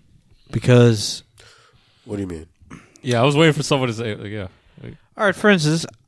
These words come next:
Speaker 1: I don't think this movie is a musical.
Speaker 3: Okay. You're entitled to that opinion.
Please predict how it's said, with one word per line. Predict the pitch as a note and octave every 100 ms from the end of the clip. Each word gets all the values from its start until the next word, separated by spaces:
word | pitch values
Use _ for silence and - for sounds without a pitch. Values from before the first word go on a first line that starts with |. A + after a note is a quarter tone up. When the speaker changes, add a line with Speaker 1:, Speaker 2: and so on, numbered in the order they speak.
| -
Speaker 1:
I | G3
don't | A#3+ F#3+
think | D#3
this | C#3+
movie | C#3+ C#3+
is | D3
a | E3
musical. | A3+ D3 G#2 B2 - _ _
Speaker 3:
Okay. | - - E3+ - _ -
You're | C3+
entitled | G#3 G#2+ G#2
to | -
that | G2
opinion. | F#2+ F#2+ A2+